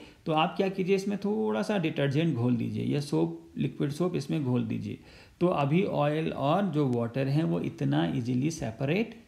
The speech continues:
नहीं होंगे, काफ़ी देर तक एक दूसरे के कॉन्टैक्ट में रहेंगे।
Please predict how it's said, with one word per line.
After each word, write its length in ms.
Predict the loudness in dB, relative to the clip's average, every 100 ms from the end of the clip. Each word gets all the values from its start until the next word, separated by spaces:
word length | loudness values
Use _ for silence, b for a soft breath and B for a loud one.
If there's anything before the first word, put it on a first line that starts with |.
| 2
नहीं 240 | 4 4
होंगे, 360 | 2 0 -2 -6 -2
काफ़ी 280 | -2 0 0
देर 300 | 0 -2 0
तक 120 | -2
एक 160 | -2 -4
दूसरे 300 | -4 -4 -6
के 160 | -4 -2
कॉन्टैक्ट 440 | -2 -2 -4 -2
में 120 | 0
रहेंगे। 460 | 0 0 0 -2